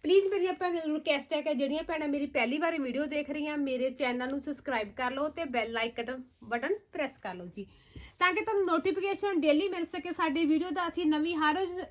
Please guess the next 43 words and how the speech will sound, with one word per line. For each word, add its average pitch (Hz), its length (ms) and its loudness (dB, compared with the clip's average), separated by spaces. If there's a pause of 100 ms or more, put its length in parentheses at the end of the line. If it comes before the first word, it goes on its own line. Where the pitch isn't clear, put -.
ਇੱਕ 294 160 -6
ਨਵੀਂ 302 300 4
ਕਲੈਕਸ਼ਨ 330 440 -2
ਲੈ 302 140 0
ਕੇ 320 240 -4
ਹਾਜ਼ਰ 262 280 4
ਹੁੰਦੇ 311 280 2
ਹਾਂ 311 80 2
ਜੀ। 370 160 4 (560)
ਅੱਜ 320 80 6
ਦੀ 349 160 4
ਜਿਹੜੀ 403 200 2
ਸਾਡੀ 381 300 2
ਨਵੀਂ 311 280 4
ਕਲੈਕਸ਼ਨ 370 460 0
ਰਹਿਣ 349 200 4
ਵਾਲੀ 359 300 0
ਹੈ, 392 100 6 (420)
ਉਹ 349 160 4
ਰਹਿਣ 311 300 6
ਵਾਲੀ 311 260 2
ਆ 359 80 4
ਬਰਾਸ਼ੋ 285 640 2 (240)
ਮੈਚਿੰਗ 311 440 2
ਸੂਟ। 233 380 -4 (480)
ਠੀਕ 302 120 -2
ਹੈ 392 60 2
ਜੀ, 403 120 8 (100)
ਬਹੁਤ 302 380 2
ਹੀ 415 180 6 (100)
ਪਿਆਰੇ 269 320 6
ਜਿਹੇ 349 120 0
ਤੁਹਾਡੇ 349 300 2
ਵਾਸਤੇ 311 280 -2 (140)
ਬਰਾਸ਼ੋ 262 380 4
ਮੈਚਿੰਗ 330 440 2
ਸੂਟ 302 260 2
ਲੈ 254 180 2
ਕੇ 262 160 0
ਆਏ 247 160 4
ਹਾਂ 254 60 2
ਜੀ 262 180 2
ਅਸੀਂ। 339 200 4